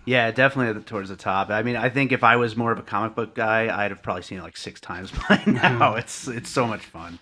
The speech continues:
Speaker 2: It just looks so cool, too. Even if you're not a comic book guy, you can get immersed in the look,
Speaker 1: Yeah,
Speaker 2: in the
Speaker 1: absolutely.
Speaker 2: feel, and, uh, it just all, um, a lot of those action sequences are just really just a blast to watch and everything.
Speaker 1: All right. Well, uh, my number seven is one that's probably not gonna be on a lot of end-of-year lists,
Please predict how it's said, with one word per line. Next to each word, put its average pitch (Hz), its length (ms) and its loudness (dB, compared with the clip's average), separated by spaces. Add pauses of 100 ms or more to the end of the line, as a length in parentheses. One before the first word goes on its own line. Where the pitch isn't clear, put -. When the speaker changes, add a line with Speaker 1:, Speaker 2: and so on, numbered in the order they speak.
(120)
Speaker 2:
It 156 60 0
just 151 260 4
looks 185 240 6
so 180 300 6
cool, 170 240 4
too. 214 180 2
Even 190 240 4
if 165 80 0
you're 160 140 2
not 156 280 2
a 156 60 -6
comic 156 380 0
book 135 240 -10
guy, 131 180 -4
you 131 140 -4
can 131 100 -6
get 127 140 -2
immersed 123 500 -6
in 117 140 -10
the 113 80 -12
look, 127 440 -6
Speaker 1:
Yeah, 107 260 -2
Speaker 2:
in 82 60 -14
the - 60 -6
Speaker 1:
absolutely. 101 420 -6
Speaker 2:
feel, 123 460 -2
and, 117 340 -10
uh, 120 220 -10
it 127 60 -6
just 135 260 -6
all, 120 480 -2
um, 120 540 -10 (100)
a 131 60 -8
lot 139 180 0
of 139 60 -2
those 123 360 -4
action 131 360 -6
sequences 120 500 -8
are 113 80 -8
just 117 300 -10 (100)
really 127 320 -4
just 113 260 -10
a 120 60 -12
blast 110 460 -10
to 110 80 -12
watch 107 400 -14
and 117 80 -18
everything. 120 420 -18 (440)
Speaker 1:
All 190 320 -10
right. 151 220 -8
Well, 120 260 2
uh, 117 200 4
my 143 160 4
number 170 240 0
seven 131 400 0
is 110 160 -4
one 110 180 -2
that's 107 160 -6
probably 160 300 0
not 131 160 0
gonna 127 100 -2
be 123 80 0
on 117 100 4
a 107 80 0
lot 104 220 4
of - 300 -4
end-of-year 104 480 -6
lists, 98 480 -12